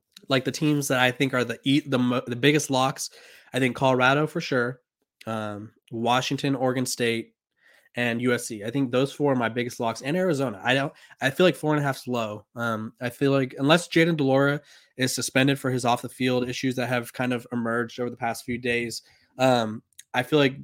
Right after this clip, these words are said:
all those are my locks. The other ones are very iffy. I don't trust,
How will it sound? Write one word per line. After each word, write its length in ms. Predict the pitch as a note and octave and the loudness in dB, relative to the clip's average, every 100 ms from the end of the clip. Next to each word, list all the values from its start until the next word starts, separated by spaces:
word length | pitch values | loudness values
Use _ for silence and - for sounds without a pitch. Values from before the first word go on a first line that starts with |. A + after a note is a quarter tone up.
| - _ _ _ _ - | -20 _ _ _ _ -2
all 180 | B2+ C3+ | 4 4
those 320 | C3 C3 A#2+ | 4 2 0
are 60 | A#2+ | -2
my 160 | A#2 | -2
locks. 480 | A2+ A2+ G2+ G#2 - | -2 -2 -4 -6 -8
The 80 | C3 | 0
other 180 | D3+ E3 | 4 6
ones 240 | D#3 C#3 | 4 2
are 140 | C3+ A#2+ | -2 0
very 340 | C3 B2+ A#2+ | 4 4 2
iffy. 320 | A2+ G2 G#2 | -2 -10 -8
I 80 | G#2+ | -6
don't 240 | A#2+ C#3 | -2 -2
trust, 460 | C3+ D3 C3+ B2+ | -2 0 0 -2